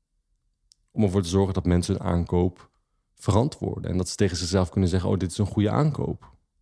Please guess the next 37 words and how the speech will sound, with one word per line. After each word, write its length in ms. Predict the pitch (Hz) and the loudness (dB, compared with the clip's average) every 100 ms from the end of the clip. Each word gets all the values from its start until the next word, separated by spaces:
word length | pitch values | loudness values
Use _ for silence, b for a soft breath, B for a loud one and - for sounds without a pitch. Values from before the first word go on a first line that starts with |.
| _ _ _ _ _ _ _ - | _ _ _ _ _ _ _ -2
Dus 100 | 110 | 2
we 80 | 117 | 4
halen 340 | 117 117 117 | 4 4 4
dat 180 | 113 - | 0 0
stukje 280 | - 117 120 | -2 2 4
niet 100 | 107 | 4
helemaal 400 | 95 95 87 101 | 4 4 4 4
weg, 360 | 151 - - | 2 0 -2
maar 140 | 92 87 | 0 2
we 60 | |
gebruiken 600 | 78 92 82 95 143 104 | 2 0 2 2 2 0
het 140 | 87 85 | -2 -2
om 300 | 90 85 - b b b _ | -4 -4 -8 b b b _
een 100 | - | -12
stukje 400 | - 101 - 92 | -6 -6 -4 -6
verantwoording 580 | 82 101 104 92 139 170 | 0 2 2 2 2 2
te 100 | 151 | -2
geven 280 | 95 95 98 | -4 -2 -2
aan 60 | |
de 80 | 101 | -4
persoon 460 | - - 92 90 92 | -4 -6 -2 -2 -2
van, 120 | 104 | -2
"Hey, 200 | 98 95 | 0 0
dit 180 | 95 90 | -2 0
is 60 | |
een 100 | 101 | 0
goede 280 | 90 110 110 | 0 2 2
aankoop 600 | 120 160 156 - - - | 2 0 0 -4 -6 -4
en 120 | 92 | -2
dit 100 | 98 | -2
is 60 | - | 0
wat 120 | 98 | -2
ik 80 | 92 | 0
andere 220 | 107 101 | 0 2
mensen 220 | 101 101 | 2 2
kan 120 | 113 | 0
vertellen." 480 | 104 104 85 - 113 | 0 -2 -4 -6 -10